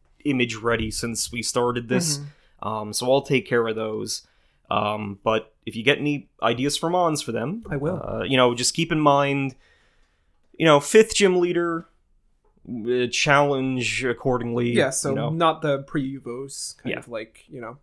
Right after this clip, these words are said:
Speaker 1: They can step it up, 'cause,
Speaker 2: Yeah.
Speaker 1: like, Norman had slacking, uh,
Speaker 2: All right.
Speaker 1: you know, it, the challenge usually
Speaker 2: Yeah.
Speaker 1: ramps up around that time,
Speaker 2: Well,
Speaker 1: but it
Speaker 2: I would
Speaker 1: won't be
Speaker 2: assume, like, these Pokemon that I've suggested could evolve into something as well, too.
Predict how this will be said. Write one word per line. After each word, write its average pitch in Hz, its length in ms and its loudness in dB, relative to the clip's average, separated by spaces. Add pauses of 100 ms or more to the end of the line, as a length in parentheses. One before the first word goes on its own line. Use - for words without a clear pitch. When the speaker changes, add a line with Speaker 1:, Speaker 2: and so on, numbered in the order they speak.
(160)
Speaker 1:
They 139 120 8
can 147 120 4
step 143 260 4
it - 60 -2
up, - 260 -8
'cause, 98 200 -6
Speaker 2:
Yeah. 113 40 -6
Speaker 1:
like, 113 120 -2
Norman 139 380 2
had 123 220 4
slacking, 120 760 2
uh, 113 120 -2 (180)
Speaker 2:
All - 120 -4
right. 107 360 -6
Speaker 1:
you - 60 -6
know, - 160 -8 (100)
it, 123 420 -6
the 143 80 0
challenge 160 520 6
usually 127 340 -2
Speaker 2:
Yeah. 117 80 0
Speaker 1:
ramps 123 280 0
up 127 140 2
around 123 240 0
that 127 140 2
time, 127 220 0
Speaker 2:
Well, 135 60 6
Speaker 1:
but 147 80 6
it 147 40 10
Speaker 2:
I - 20 10
would 320 60 8
Speaker 1:
won't 302 160 6
be 269 60 8
Speaker 2:
assume, 311 280 8
like, 202 160 4
these 208 180 0
Pokemon 180 340 0
that 160 80 0
I've 156 100 0
suggested 151 500 -4
could 180 180 0
evolve 143 380 0
into 160 220 -8
something 175 400 -8
as 147 160 -8
well, 139 220 -6
too. 143 360 -8